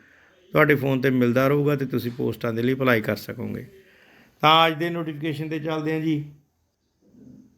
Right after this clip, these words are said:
ਅੱਜ ਦਾ ਜੋ ਇਹ ਨੋਟੀਫਿਕੇਸ਼ਨ ਹੈ, ਇਹਦੇ ਵਿੱਚ ਚਾਰ ਸੌ ਅਠੱਤਰ ਕੁੱਲ ਪੋਸਟਾਂ ਜਾਰੀ ਹੋਈਆਂ। ਪੰਜਾਬ and ਹਰਿਆਣਾ ਹਾਈ ਕੋਰਟ ਦੇ ਅਧੀਨ ਜੋ ਵੀ ਡਿਸਟ੍ਰਿਕਟ ਕੋਰਟਸ ਆਉਂਦੀਆਂ,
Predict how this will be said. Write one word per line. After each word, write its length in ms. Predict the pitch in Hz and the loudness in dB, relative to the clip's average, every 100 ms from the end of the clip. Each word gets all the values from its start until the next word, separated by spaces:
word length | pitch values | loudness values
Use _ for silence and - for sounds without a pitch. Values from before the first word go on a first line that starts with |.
| _ _ - | _ _ 0
ਅੱਜ 200 | 147 143 | 2 4
ਦਾ 120 | 170 | 4
ਜੋ 100 | 175 | 2
ਇਹ 60 | 170 | 2
ਨੋਟੀਫਿਕੇਸ਼ਨ 580 | 160 143 139 156 143 | 0 0 -2 -2 0
ਹੈ, 60 | 151 | 0
ਇਹਦੇ 120 | 151 | 0
ਵਿੱਚ 180 | 151 147 | -2 -4
ਚਾਰ 300 | - 135 127 | -2 0 0
ਸੌ 180 | 131 143 | 0 -2
ਅਠੱਤਰ 400 | 131 123 - 131 | -2 -6 -4 -4
ਕੁੱਲ 260 | 143 127 | 0 0
ਪੋਸਟਾਂ 420 | 123 127 123 139 127 | 0 -2 -2 -2 0
ਜਾਰੀ 260 | 123 117 | 0 0
ਹੋਈਆਂ। 340 | 120 123 131 123 - - _ _ _ _ - | 0 0 -2 -6 -12 -20 _ _ _ _ -2
ਪੰਜਾਬ 440 | 147 147 147 156 | 2 4 4 4
and 160 | 165 160 | 0 0
ਹਰਿਆਣਾ 520 | 139 135 131 135 143 | 0 0 0 0 -2
ਹਾਈ 220 | 127 131 | 0 -2
ਕੋਰਟ 300 | 123 143 135 123 | -2 -2 -2 0
ਦੇ 120 | 139 | 0
ਅਧੀਨ 300 | 135 139 120 | 0 0 2
ਜੋ 220 | 120 120 | 2 2
ਵੀ 160 | 127 131 | 2 0
ਡਿਸਟ੍ਰਿਕਟ 400 | 120 120 135 127 | 0 -2 -6 -4
ਕੋਰਟਸ 380 | 127 123 120 120 | 0 0 0 -4
ਆਉਂਦੀਆਂ, 400 | 117 117 120 | -4 -2 -2